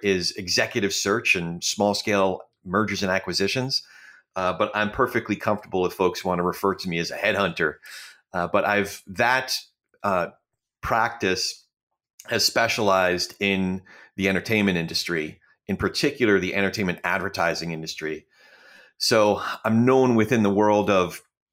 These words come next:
coming attract, the, the, there's an industry within the industry that makes all the coming attractions and movie posters. And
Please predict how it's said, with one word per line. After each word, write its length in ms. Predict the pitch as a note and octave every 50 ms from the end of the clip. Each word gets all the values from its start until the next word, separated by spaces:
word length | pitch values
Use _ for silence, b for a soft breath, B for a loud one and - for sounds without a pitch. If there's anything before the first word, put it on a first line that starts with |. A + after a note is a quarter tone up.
| _ _ _ _ _ _ _ _ _ - -
coming 260 | - - A2+ A2+ A2
attract, 400 | G2+ - - - G#2 G2 A2+ -
the, 220 | A2+ A2 G2 G2+ -
the, 240 | A2+ G2+ G2+ G#2+ - -
there's 180 | - A2+ A2+ G2+
an 140 | G#2 - - -
industry 340 | D3 C#3+ C#3 C3 - C3 A2+
within 240 | G2+ G2+ - A2 G2+
the 140 | G2+ G2
industry 380 | G2+ G2+ G2+ - - - G2+ F#2+
that 140 | F2+ F2 F#2+
makes 220 | G2 G2 F2+ -
all 120 | A2+ G2 G2
the 60 | F2
coming 280 | - G#2+ G2 F#2+ F#2+
attractions 580 | F2 - - F#2 F2+ F2+ - - F#2+ F#2 E2+ -
and 80 | F#2 F2+
movie 220 | F2+ F2 F2+ F#2
posters. 680 | - F#2+ F2+ F2+ F2 - - F#2 F2+ F2+ F2+ F2 -
And 160 | E2+ E2+ E2